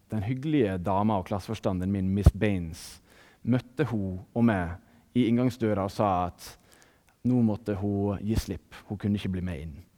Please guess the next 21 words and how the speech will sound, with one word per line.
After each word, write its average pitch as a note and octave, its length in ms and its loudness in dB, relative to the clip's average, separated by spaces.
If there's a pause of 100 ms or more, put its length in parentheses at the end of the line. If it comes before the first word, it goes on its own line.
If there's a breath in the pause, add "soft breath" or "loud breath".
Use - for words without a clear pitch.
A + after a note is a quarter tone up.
(680 soft breath)
Og - 100 -10
så - 140 -8
overlot A2+ 500 2
mamma G#2 300 4
meg E2+ 180 2
altså F2+ 300 -6
til G#2 160 0
Miss A2+ 180 2
Baines F#2 540 0
og G2 80 -6
den G#2 160 -2
her G#2 80 -4
fremmede A2+ 360 4
skolen F#2+ 380 -6
som G2 160 -4
ikke G#2 220 -6
visste A2 200 -2
noen A2 300 0
verdens F#2 320 -2
ting G2+ 180 0
om E2+ 220 -6